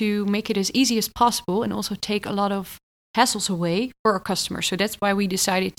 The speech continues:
to experiment with smart locks. Um, and also it creates operational efficiency from our side because we have multiple time slots.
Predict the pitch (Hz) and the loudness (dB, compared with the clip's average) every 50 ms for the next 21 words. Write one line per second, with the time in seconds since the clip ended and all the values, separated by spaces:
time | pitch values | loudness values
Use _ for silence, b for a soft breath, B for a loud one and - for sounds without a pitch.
0 | - - 185 180 180 185 - - - - - 202 190 185 185 - - - - - | -4 -2 0 0 0 -2 -4 -6 -8 -4 -2 0 0 0 -2 -4 -8 -8 -6 -6
1 | 185 - - - - 202 202 196 175 180 247 359 - - - - - _ _ _ | -4 -4 -2 4 6 6 6 6 4 4 2 2 2 -2 -8 -10 -12 _ _ _
2 | _ _ _ _ _ _ _ _ _ _ B B B _ _ 196 190 185 185 190 | _ _ _ _ _ _ _ _ _ _ B B B _ _ 4 6 6 8 8
3 | 190 185 185 185 185 185 185 185 185 185 185 185 185 185 185 180 180 185 185 185 | 8 8 8 6 6 4 4 2 2 2 2 2 2 2 2 2 2 0 0 0
4 | 180 185 - _ 202 202 - 190 226 226 - 240 214 202 - - - 214 202 190 | -2 -4 0 _ 2 4 6 4 4 4 4 2 0 0 -2 -2 -2 0 2 2
5 | 190 - - - - - 185 - 196 185 185 185 - - - 185 175 - - - | 2 0 -2 -4 -4 -4 -6 -2 0 0 2 0 0 -2 -2 -4 -4 -6 -6 -6
6 | 202 185 - 196 180 175 - - 190 180 - - - 175 - - - 170 175 - | -4 -4 -2 -4 -4 -4 -4 -4 -4 -6 -6 -6 -6 -4 -2 -2 -2 -2 -2 -4
7 | - 175 175 254 320 - - - _ _ _ _ _ _ _ _ - 185 - - | -2 0 0 0 -2 -4 -10 -18 _ _ _ _ _ _ _ _ -8 -6 -6 -2
8 | - 185 180 180 180 175 - 196 185 175 185 175 180 180 - 190 208 202 - - | 0 2 2 2 0 0 -2 -2 0 2 2 2 2 2 2 0 0 0 -2 -6
9 | 190 190 185 - 208 208 233 247 - - 285 320 - - - - | -6 -6 0 4 4 4 4 4 0 0 0 0 0 -2 -6 -6